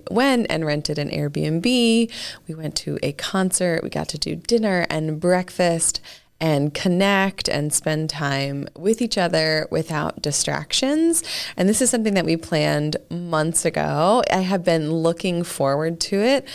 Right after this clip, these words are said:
since we decided that we were gonna do it. And it is so refreshing to take time away to remember who I am and to invest in one of the relationships that is so near and dear to my heart.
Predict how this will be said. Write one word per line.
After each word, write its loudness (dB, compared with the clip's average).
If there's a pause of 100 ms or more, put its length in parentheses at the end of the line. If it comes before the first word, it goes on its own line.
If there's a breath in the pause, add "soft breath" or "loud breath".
(180 loud breath)
since 0
we 0
decided 0
that 0
we 0
were -2
gonna 0
do -2
it. 2
And -10
it -14
is -12 (100)
so 2
refreshing 0 (300 loud breath)
to 0
take -2
time 0
away 2
to -2
remember 0 (200)
who -10 (140)
I 2
am 2 (400 loud breath)
and 2
to -6
invest -2
in 0
one 2
of 0
the 2
relationships 0
that 0
is 0
so 2
near -2
and -2
dear 0 (100)
to -4
my -2
heart. -4